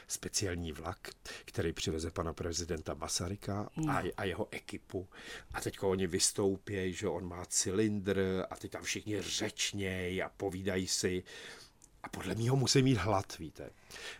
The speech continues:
Speaker 1: No a,
Speaker 2: No,
Speaker 1: a
Speaker 2: ten hlad si myslím, že nás provází, eh, všema epochama, nejenom
Speaker 1: No, tak
Speaker 2: rokem
Speaker 1: jasně,
Speaker 2: devatenáct set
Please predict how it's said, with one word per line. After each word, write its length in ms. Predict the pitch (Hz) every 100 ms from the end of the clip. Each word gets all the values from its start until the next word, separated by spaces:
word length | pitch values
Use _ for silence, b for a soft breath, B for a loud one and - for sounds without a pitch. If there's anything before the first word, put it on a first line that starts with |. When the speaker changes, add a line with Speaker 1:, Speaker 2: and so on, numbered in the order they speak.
| -
Speaker 1:
No 260 | 95 -
a, 100 | 101 110
Speaker 2:
No, 60 |
Speaker 1:
a 40 | 233
Speaker 2:
ten 240 | 262 247
hlad 280 | 214 214 208
si 140 | -
myslím, 420 | 208 196 208 196 196
že 140 | 190
nás 240 | 185 185
provází, 760 | - 185 175 175 170 180 175 175
eh, 40 | 170 160 160 160
všema 340 | - 175 170
epochama, 480 | 165 175 - 160 170
nejenom 360 | 165 156 160 170
Speaker 1:
No, 40 | 175
tak 60 |
Speaker 2:
rokem 160 | 170 -
Speaker 1:
jasně, 160 | 180 180
Speaker 2:
devatenáct 600 | 175 180 175 233 196
set 100 | 208